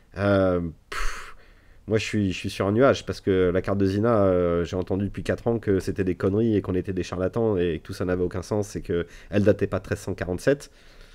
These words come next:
Je m'en fous de quand elle date, je m'en fous de qui l'a écrit. Ce que je vois, c'est ce qu'elle livre comme message. Et le Rochefoucauld-Grell, il a pas été falsifié. Ça, c'est une certitude. Donc ce qui est à l'intérieur, c'est là pour être utilisé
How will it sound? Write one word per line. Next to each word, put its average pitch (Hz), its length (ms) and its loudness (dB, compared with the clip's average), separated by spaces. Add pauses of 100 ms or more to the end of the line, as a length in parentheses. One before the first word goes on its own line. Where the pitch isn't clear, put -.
(200)
Je - 120 -10
m'en 104 80 6
fous 147 160 2
de 147 40 0
quand 120 180 -2
elle 107 100 4
date, 127 220 2
je - 80 -14
m'en 95 80 0
fous - 160 -2
de 113 60 4
qui 110 160 -4
l'a 101 100 8
écrit. 131 340 2
Ce - 100 -12
que 110 100 2
je 98 100 0
vois, 127 320 2 (140)
c'est - 160 -8
ce - 60 -8
qu'elle 95 180 4
livre 117 280 2
comme 101 180 2
message. 107 500 0 (1160)
Et 101 420 6
le 95 140 4
Rochefoucauld-Grell, 107 640 2
il 98 100 4
a 82 60 0
pas 113 120 0
été 113 140 -2
falsifié. 101 520 -8 (360)
Ça, 95 380 -2
c'est - 180 -4
une 90 60 -2
certitude. - 640 -6
Donc 85 160 -6
ce - 60 -12
qui - 100 0
est - 20 4
à 104 60 2
l'intérieur, 104 520 2 (920)
c'est - 200 -2
là 107 140 4
pour 107 180 2
être - 140 2
utilisé 95 460 -6